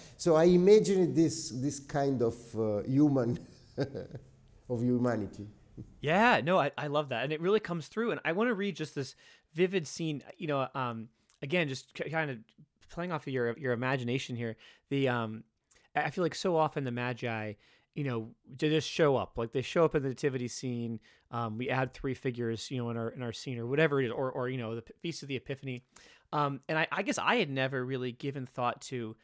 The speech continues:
Speaker 2: the actual arrival and, and what the logistics would be. And, and I think you did just a wonderful job. And I just wanna read this, again, just a one line here,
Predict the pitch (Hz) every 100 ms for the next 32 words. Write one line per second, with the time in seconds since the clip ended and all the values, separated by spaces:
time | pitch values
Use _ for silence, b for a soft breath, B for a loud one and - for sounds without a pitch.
0 | b b 151 160 - 165 127 101 117 220
1 | 185 87 - - 139 147 156 202 202 139
2 | 143 131 240 - 151 - 123 123 110 120
3 | 131 160 - 170 190 196 165 269 208 139
4 | 160 - 135 143 220 311 131 117 143 151
5 | 143 b b - 160 233 269 165 165 139
6 | - 143 156 156 - 131 127 180 214 151
7 | 156 147 127 113